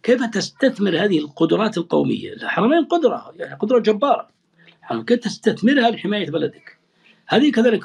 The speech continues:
يعني، تسهل عليك بشكل كبير أن تحميك من، آه، تدخلات الآخرين. لو كتب الله سبحانه وتعالى أن كان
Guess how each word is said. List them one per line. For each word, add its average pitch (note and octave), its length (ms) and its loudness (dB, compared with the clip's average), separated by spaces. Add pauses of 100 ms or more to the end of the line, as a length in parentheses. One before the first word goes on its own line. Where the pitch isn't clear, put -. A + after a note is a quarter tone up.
(480)
يعني، D#3 280 -6
تسهل G#3 640 2
عليك G3 360 2
بشكل F3+ 320 -8
كبير G#3+ 440 0
أن E3 220 -4
تحميك - 760 -2 (420)
من، F#3+ 300 2 (260)
آه، D3+ 240 -8
تدخلات E3+ 680 -2
الآخرين. C#3+ 500 -4 (920)
لو D4 320 4 (1700)
كتب F#3 320 0
الله D3+ 180 -2
سبحانه C3 220 -12
وتعالى - 300 -12 (1080)
أن C#3 100 4
كان C#3+ 440 0